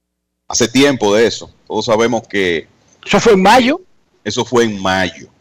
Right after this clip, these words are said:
Speaker 1: Esa fue la última victoria en la ruta de los
Speaker 2: <laughs>
Speaker 1: Diamondbacks de Arizona. Desde entonces han perdido veintitrés en línea. Ayer rompieron un récord que habían establecido inicialmente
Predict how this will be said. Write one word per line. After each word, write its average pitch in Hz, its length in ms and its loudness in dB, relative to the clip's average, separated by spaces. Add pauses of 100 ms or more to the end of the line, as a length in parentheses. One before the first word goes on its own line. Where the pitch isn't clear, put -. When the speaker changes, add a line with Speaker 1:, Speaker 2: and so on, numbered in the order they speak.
(160)
Speaker 1:
Esa 202 280 2
fue 156 320 -2
la 120 360 -2
última 139 680 -8
victoria 110 800 -4
en 95 160 -6
la 82 80 0
ruta 90 560 -6 (480)
de 85 140 -2
los 85 100 -2
Speaker 2:
<laughs> 90 60 -2
Speaker 1:
Diamondbacks 90 500 -2
de 90 80 -4
Arizona. 71 440 -10 (200)
Desde 90 200 -2
entonces 123 580 -4
han 107 120 -2
perdido 90 480 -2 (560)
veintitrés 90 1040 -2
en 113 200 -6
línea. 92 420 -4
Ayer 87 300 -2
rompieron 113 480 -4
un 107 80 -10
récord 110 380 -2
que 92 100 -4
habían 101 220 -4
establecido 101 640 -4
inicialmente 98 800 -4